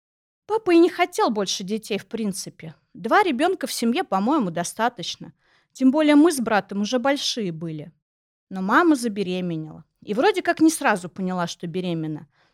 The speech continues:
Помню, как отец выпил, повеселел и задал нам с братом вопрос: «Вы кого хотите, братика или сестричку?»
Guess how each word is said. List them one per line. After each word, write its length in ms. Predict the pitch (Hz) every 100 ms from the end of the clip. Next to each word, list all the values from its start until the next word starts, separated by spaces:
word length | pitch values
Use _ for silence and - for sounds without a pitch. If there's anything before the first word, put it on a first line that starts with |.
| _ _
Помню, 300 | - 240 233
как 180 | 220 220
отец 360 | 226 226 220 -
выпил, 360 | 240 302 233
повеселел 680 | 175 202 208 - 233 247 277
и 40 | 214
задал 340 | 220 190 196
нам 200 | 190 185
с 60 | 180
братом 380 | 185 180 190
вопрос: 480 | 180 185 190 170 - -
«Вы 100 | 262
кого 280 | - 415 294
хотите, 640 | - 226 226 208 - 175
братика 500 | - 247 427 - -
или 120 | 202 202
сестричку?» 760 | - 247 - 214 - - 170